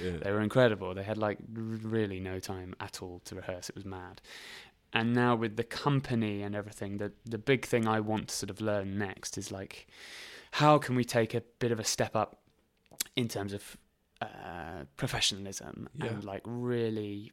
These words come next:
Speaker 2: putting on Tiger somewhere where it can have a longer
Speaker 1: Yeah.
Speaker 2: run.
Speaker 1: I think it deserves it.
Speaker 2: I, I think so. And, and we talked about s-, stuff I'd like to do with the script that we didn't do this time around to make it a slightly longer play.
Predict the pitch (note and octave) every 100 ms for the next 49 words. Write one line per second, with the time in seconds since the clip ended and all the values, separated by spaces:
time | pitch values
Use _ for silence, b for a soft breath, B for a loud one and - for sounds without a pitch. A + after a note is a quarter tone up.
0 | _ - A#2 A2 A2 A2 - _ _ _
1 | - A#2 A2+ G#2+ G#2 G#2 - A2 G#2 G2+
2 | G#2 - A2+ G#2 G#2+ G#2+ G#2 G2+ F#2+ F#2
3 | - A2+ G2+ F2+ E2+ - B B G#2+ A#2+
4 | F#2 F#2+ F#2+ F#2+ D#2+ D2+ - - B B
5 | B - - - D3+ - - A3 - -
6 | B2+ A#2 A#2+ - C3+ C#3+ D3+ F3 C#3+ C3
7 | C3 B2+ B2 - - - - _ _ _
8 | - - - A#2+ A#2+ A2+ A2+ - A#2+ G#2+
9 | - - A#2 - G#2 A2 A2 G#2+ - A2
10 | G2+ G#2 - A2 G#2 G#2 G#2 G2+ G#2 G#2
11 | - _ - - - - A2 G#2+ G#2 -
12 | - - A#2+ - G#2+ G2+ G2+ - G#2+ G2
13 | F#2+